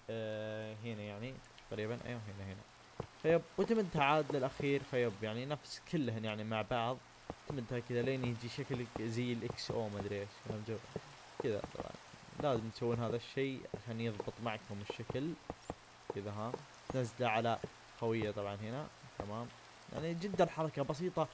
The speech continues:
شوف كيف خلت شكل المطعم حلو، شوف كيف، لا مو بخلتها حلو مرة، كان أول ج-، زي الخرا يعني نوعًا ما الصراحة، بالنسبة لي يعني، ما أدري عاد بالنسبة لكم، ما أدري إيش رأيكم يعني. أوكي،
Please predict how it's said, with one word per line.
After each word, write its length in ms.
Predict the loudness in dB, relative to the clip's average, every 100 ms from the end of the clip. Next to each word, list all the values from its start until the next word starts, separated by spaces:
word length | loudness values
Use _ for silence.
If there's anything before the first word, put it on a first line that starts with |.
| -6 -6
شوف 220 | 4 4 4
كيف 200 | -2 2
خلت 280 | 2 2
شكل 320 | 0 -6 -4 -2
المطعم 400 | -2 0 -2 -2
حلو، 280 | -2 -2 -2
شوف 220 | -2 -2 0
كيف، 160 | -2 -4 -6 -20 -20 -12 4
لا 100 | 6
مو 160 | 6 4
بخلتها 400 | 2 0 0 -2
حلو 320 | -2 0 2
مرة، 340 | 2 0 -2 -6 -16 -20 -20 -20 -4
كان 100 | 2
أول 280 | 4 6 6
ج-، 80 | 6
زي 280 | 2 4 4
الخرا 400 | 4 2 0 2
يعني 240 | 2 0
نوعًا 300 | 0 0 0
ما 180 | 0 -2
الصراحة، 320 | -4 -2 2
بالنسبة 460 | 4 6 4 4 4
لي 220 | 6 4
يعني، 280 | 2 0 -6 -10 -16 -14 -10 -10 -2
ما 120 | 2
أدري 160 | 6 6
عاد 200 | 6 4
بالنسبة 360 | 0 0 2
لكم، 360 | 2 2 -2 0
ما 80 | 0
أدري 140 | 0
إيش 180 | -4 -2
رأيكم 420 | 0 0 -2 -4
يعني. 180 | -4 -4
أوكي، 260 | -8 -8